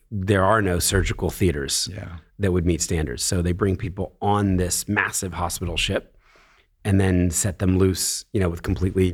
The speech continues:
Speaker 1: transformed lives.
Speaker 2: I, I don't remember the exact stat. It's in your book, though. You mentioned something along the lines of, it really just, like, shook me when I saw it. It was, like, in America, I think it's, like, one out of three hundred people. There's a doctor for, like, one out of three hundred people.
Speaker 1: Yeah.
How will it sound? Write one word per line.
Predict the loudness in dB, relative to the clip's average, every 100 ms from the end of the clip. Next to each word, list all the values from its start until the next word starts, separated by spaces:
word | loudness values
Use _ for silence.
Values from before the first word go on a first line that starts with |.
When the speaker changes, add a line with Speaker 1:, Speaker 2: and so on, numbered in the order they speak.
| -2
Speaker 1:
transformed | 0 0 0 0 2
lives. | 0 -4 -8 -14 -16 -20 -20 -20 -8
Speaker 2:
I, | 0 4
I |
don't | 6
remember | 6 6
the | 6
exact | 6 2 2
stat. | 2 2
It's | 4
in | 4
your | 4 4
book, | 2 2
though. | 2 2
You | 4 4
mentioned | 4 2 2
something | 2 2 2
along | 2 2
the |
lines | 2 4 4
of, | 2 -4 -16 -20 -2
it | 2
really | 4 4 2
just, | 0
like, | 0
shook | 2 2 2
me | 2
when | 2
I | 2
saw | 2 2
it. | 2
It |
was, | 2
like, | 2 0 -2
in | 2
America, | 4 4 4 4 4
I | 4
think | 4
it's, | 2
like, | 2
one | 4 4
out | 2
of | 0
three | 2 4
hundred | 4 2
people. | 2 4
There's | 4
a | 4
doctor | 2 2 0
for, | 0
like, | 2
one | 2 2
out | 2
of | 2
three | 2
hundred | 2
people. | 2 2 4
Speaker 1:
Yeah. | 2